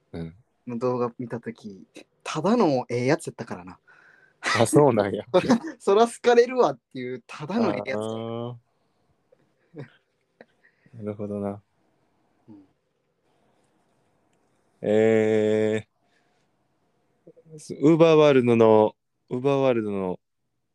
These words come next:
Speaker 1: あ、名前忘れた、ウーバーワールドの。
Speaker 2: たく-、たくや。
Speaker 1: たくや。
Speaker 2: はい。
Speaker 1: ウーバーワールドのたくやも友達です。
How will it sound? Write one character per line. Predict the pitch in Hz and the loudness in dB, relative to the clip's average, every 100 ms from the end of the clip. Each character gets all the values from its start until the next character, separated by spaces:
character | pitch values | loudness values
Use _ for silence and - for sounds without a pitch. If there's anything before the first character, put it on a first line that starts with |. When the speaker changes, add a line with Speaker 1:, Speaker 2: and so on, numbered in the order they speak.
| _ | _
Speaker 1:
あ、 | - - _ - | -20 -20 _ -20
名 | - 110 | -14 -12
前 | 110 | -12
忘 | 110 | -8
れ | 98 | -6
た、 | 95 | -6
ウ | |
ー | 92 | -2
バ | 90 | -2
ー | |
ワ | 101 | -2
ー | |
ル | 82 | -6
ド | 80 | -12
の。 | 82 _ _ _ _ _ | -14 _ _ _ _ _
Speaker 2:
た | - | -20
く-、 | - 117 - | -16 -14 -14
た | 123 | -18
く | 117 101 | -16 -16
や。 | 85 _ _ - | -18 _ _ 0
Speaker 1:
た | 127 | 2
く | 117 | 2
や。 | 95 - _ _ _ _ | -2 -6 _ _ _ _
Speaker 2:
は | 104 | -18
い。 | _ _ _ _ _ _ _ - | _ _ _ _ _ _ _ -4
Speaker 1:
ウ | 127 | 2
ー | |
バ | 139 | 4
ー | |
ワ | 135 | 4
ー | |
ル | |
ド | 113 | 0
の | 110 | -4
た | 123 123 | -4 -4
く | |
や | 110 | -6
も | 101 | -6
友 | 113 113 | -4 -4
達 | 107 | 0
で | 110 | -2
す。 | 107 - - - | -2 -10 -16 -18